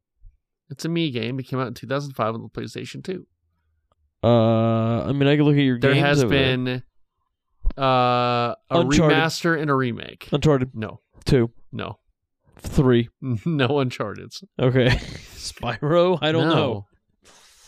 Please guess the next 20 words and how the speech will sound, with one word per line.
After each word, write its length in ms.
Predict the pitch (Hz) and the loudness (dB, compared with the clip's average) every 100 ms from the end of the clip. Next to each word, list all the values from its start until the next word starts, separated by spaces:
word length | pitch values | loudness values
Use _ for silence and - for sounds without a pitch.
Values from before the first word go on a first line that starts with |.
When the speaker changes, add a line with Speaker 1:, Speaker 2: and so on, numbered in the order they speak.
| _ _ | _ _
Speaker 1:
Shadow 240 | - 156 180 | 0 2 4
of 40 | |
the 80 | 190 | 2
Colossus. 720 | 180 196 226 - - - - _ | 4 4 4 0 -10 -14 -16 _
Speaker 2:
Oh, 720 | 196 254 285 294 285 269 240 190 | 2 4 6 6 6 4 4 2
I 140 | - | 2
Speaker 1:
Yeah. 40 | 214 | 2
Speaker 2:
wouldn't 160 | - | 2
consider 280 | 226 190 165 | 0 4 4
that 120 | 139 | 4
a 60 | 113 | 0
Trey 340 | - 131 127 123 | -2 0 0 0
game. 240 | 131 151 | 0 2
Speaker 1:
Really? 360 | 294 392 403 339 _ | 4 4 2 -2 _
Speaker 2:
I 40 | 294 | -4
mean, 60 | |
it's 80 | 214 | -2
a 40 | 196 | 2
game 220 | 208 185 | 2 2
you 180 | 185 | 0